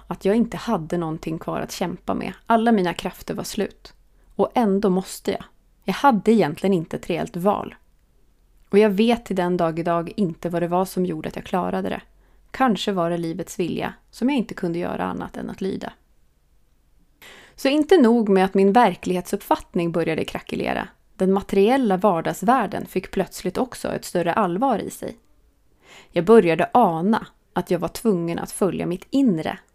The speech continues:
om jag ville undvika att bli sjuk igen. Men hur gjorde man det när man i så många år försökt anpassa sig efter omvärldens gillande eller ogillande?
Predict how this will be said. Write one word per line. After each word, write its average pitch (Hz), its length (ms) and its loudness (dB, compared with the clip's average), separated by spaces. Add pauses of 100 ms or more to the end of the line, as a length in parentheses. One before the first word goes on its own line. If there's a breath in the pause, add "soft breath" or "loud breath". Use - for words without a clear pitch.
om 185 160 0
jag 165 120 -2
ville 165 160 -2
undvika 170 540 -4
att - 140 -12
bli 180 100 -8
sjuk 233 360 -6
igen. - 180 -8 (920)
Men 202 140 0
hur 269 300 2
gjorde 185 360 0
man 208 180 0
det 247 260 -6 (160)
när 185 100 2
man 180 160 2
i 175 60 -2
så 254 320 -2
många 185 300 0
år 185 220 -2
försökt - 420 -10
anpassa 160 460 -6
sig 180 280 -8 (140)
efter - 300 -4
omvärldens 170 580 -4
gillande 170 500 -4 (100)
eller 165 220 -6
ogillande? 190 640 -4